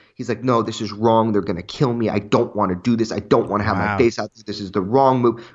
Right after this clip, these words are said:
Speaker 1: They wrestle on the ground. George rips the tape from his hand.
Speaker 2: They
Speaker 1: And he goes,
Speaker 2: wrestle on the ground?
Speaker 1: They physically wrestled on the ground. And George said, they, they ended up on the ground.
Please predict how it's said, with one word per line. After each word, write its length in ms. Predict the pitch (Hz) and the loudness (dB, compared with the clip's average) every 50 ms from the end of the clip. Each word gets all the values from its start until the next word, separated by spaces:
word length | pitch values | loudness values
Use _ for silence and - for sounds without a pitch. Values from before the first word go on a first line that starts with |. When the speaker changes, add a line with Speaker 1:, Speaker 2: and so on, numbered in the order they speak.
| _ _ _ | _ _ _
Speaker 1:
They 240 | - 117 120 135 120 | -6 0 2 4 4
wrestle 540 | 104 110 117 147 160 190 185 - 220 202 185 | 2 2 2 2 2 2 0 -2 -2 0 0
on 140 | 160 147 131 | 0 0 -2
the 60 | 117 | -4
ground. 340 | 107 110 107 101 104 104 - - _ _ _ _ | -6 -4 -4 -4 -4 -6 -8 -14 _ _ _ _
George 320 | - 147 156 180 196 190 139 | -2 0 4 4 4 2 0
rips 320 | 117 110 165 202 202 - | -2 -4 -4 -4 -4 -2
the 100 | - 202 | -2 -2
tape 320 | 190 202 - 151 139 135 - | -2 0 -2 -6 -6 -2 -2
from 140 | 139 131 135 | -2 -2 -2
his 120 | 131 - | -4 -4
hand. 240 | - 120 107 98 104 - - - | -4 -2 -2 -4 -4 -8 -4 0
Speaker 2:
They 80 | 143 151 | 2 2
Speaker 1:
And 60 | 160 | 4
he 40 | 156 | 6
goes, 40 | |
Speaker 2:
wrestle 320 | 165 180 196 - - 202 196 | 6 6 6 4 2 2 4
on 120 | 196 180 | 4 4
the 80 | 160 143 | 2 0
ground? 580 | - 127 120 131 147 165 202 226 226 214 - - - - - _ _ _ | 0 0 2 4 4 4 4 4 2 0 -4 -10 -16 -20 -20 _ _ _
Speaker 1:
They 120 | - 135 127 | 4 4 4
physically 640 | 127 - - 180 185 185 185 208 202 202 208 196 | 2 2 4 6 6 8 8 6 4 6 4 4
wrestled 480 | 190 165 160 151 151 - 175 156 147 - - | 4 4 4 2 2 2 0 -2 -4 -4 -2
on 300 | - 127 135 143 156 156 | 2 4 4 4 4 2
the 60 | 156 | -2
ground. 480 | 147 127 120 120 113 107 95 87 71 - - - _ _ _ _ | -2 0 2 2 4 2 2 -2 -4 -10 -16 -20 _ _ _ _
And 180 | - 123 120 113 | -6 -4 -4 -2
George 340 | 120 139 147 151 156 156 - | 0 4 4 6 4 4 0
said, 460 | - - 147 131 123 117 113 113 - - - | -2 0 2 4 4 4 4 0 -4 -8 -4
they, 100 | - 123 | -2 -2
they 240 | 123 127 123 135 135 | -2 2 4 4 4
ended 360 | - 160 180 185 165 170 156 | 4 4 2 2 2 2 4
up 220 | 151 147 139 - - | 4 4 2 2 2
on 140 | 127 123 120 | 0 0 0
the 60 | 117 | -2
ground. 280 | 113 127 101 76 - | -4 -4 -4 -6 -8